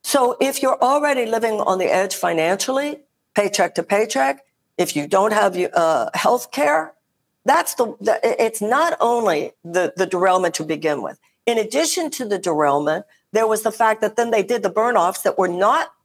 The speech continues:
permitted. Some, let me tell you something. Somebody should be prosecuted. I would like to see somebody indicted. Some, somebody should be tried on criminal charges for what Norfolk Southern did and continues to do to the people of East Palestine.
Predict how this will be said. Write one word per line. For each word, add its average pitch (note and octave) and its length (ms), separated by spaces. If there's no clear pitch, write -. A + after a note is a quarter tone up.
permitted. E3 440
Some, F4 340
let C#4+ 100
me C#4 120
tell G3+ 160
you F#3 60
something. - 420
Somebody A3+ 400
should F3 180
be D3+ 120
prosecuted. C4 760
I F#3 100
would E3+ 120
like F#3 140
to G3 100
see F#3+ 160
somebody E3 320
indicted. F#3 640
Some, C#4 400
somebody B3 680
should G#3+ 220
be F#3 120
tried G#3 480
on E3+ 140
criminal G3 500
charges E3+ 640
for F3 160
what F3 360
Norfolk D#3+ 400
Southern D#3 520
did C#3 400
and F#3 180
continues G3+ 680
to E3+ 140
do D#3+ 200
to D#3 140
the D#3 80
people E3 320
of E3 100
East D#3 200
Palestine. D#3+ 540